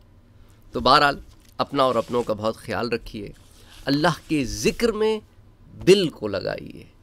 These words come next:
ये बहुत ज़रूरी है कि अल्लाह के ज़िक्र में ज़बानें भी तर हों और ज़िक्र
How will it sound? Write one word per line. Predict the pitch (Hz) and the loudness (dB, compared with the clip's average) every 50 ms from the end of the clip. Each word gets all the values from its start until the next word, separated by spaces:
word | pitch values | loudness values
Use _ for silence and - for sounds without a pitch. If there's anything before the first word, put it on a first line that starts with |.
| _ - | _ -6
ये | 120 139 151 | -4 -2 -2
बहुत | 117 117 - 139 135 107 | -2 -2 -2 -4 -4 -4
ज़रूरी | 104 110 104 104 107 101 104 98 | -4 -8 -6 -6 -8 -10 -10 -12
है | 87 92 - - - - - - - - - - - | -16 -16 -18 -20 -20 -20 -20 -20 -20 -20 -18 -6 -2
कि | 120 | 0
अल्लाह | 117 113 120 131 110 110 | 0 2 2 0 -2 -2
के | - - 117 | -4 -8 -6
ज़िक्र | 101 107 135 - 147 127 | -6 -6 -6 -4 -6 -6
में | 120 123 139 139 127 - - - - - | -4 -2 -4 -4 -4 -6 -14 -20 -20 -16
ज़बानें | - 104 95 95 113 104 95 104 113 127 151 170 185 185 | -16 -12 -6 -4 -4 -2 0 0 2 2 2 0 0 -2
भी | 170 185 175 | -4 -6 -6
तर | - - 165 165 | -2 0 0 0
हों | 165 147 160 180 196 208 220 214 - - - - - - - - - | 0 0 -2 -2 -2 -2 -2 -4 -6 -12 -20 -20 -20 -20 -20 -10 -4
और | 113 113 117 113 104 98 | -2 0 0 0 -2 -6
ज़िक्र | 92 90 92 98 95 110 165 165 - - | -10 -14 -16 -10 -6 -4 -4 -4 -6 -6